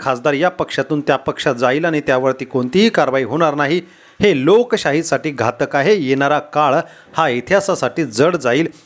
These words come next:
अशा परखड शब्दामध्ये त्यांनी मत व्यक्त केलेलं आहे. यामुळे मात्र आता पुढच्या महिन्यापासून सुनावणी जी सुरू होणार आहे, ऑक्टोबर महिन्यापासून,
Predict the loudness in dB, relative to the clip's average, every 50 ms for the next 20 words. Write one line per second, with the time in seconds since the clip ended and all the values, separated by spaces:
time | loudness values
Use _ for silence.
0 | -8 _ -4 -2 -2 -2 -4 -2 -2 -2 -2 0 0 0 0 0 -2 -4 -4 -2
1 | -4 -2 0 0 0 0 0 0 -2 -2 -2 -2 -2 -2 -2 -4 -2 0 0 0
2 | 0 -2 -4 -4 -2 -4 -4 0 2 2 2 2 2 0 -2 -8 -16 -20 -20 -20
3 | -14 _ 0 2 2 2 2 0 -2 -2 0 0 0 0 0 -2 -2 -2 0 0
4 | 0 0 0 -2 -8 -16 -20 _ _ _ 0 0 2 2 2 2 2 2 0 -2
5 | 0 0 0 0 0 -2 -2 -2 -2 0 2 2 2 2 2 2 2 2 2 0
6 | -2 -2 -4 -4 -2 2 2 4 4 4 4 2 2 0 0 -2 -6 -6 -2 -2
7 | 0 0 2 0 0 0 0 -2 0 0 -2 -2 0 0 0 0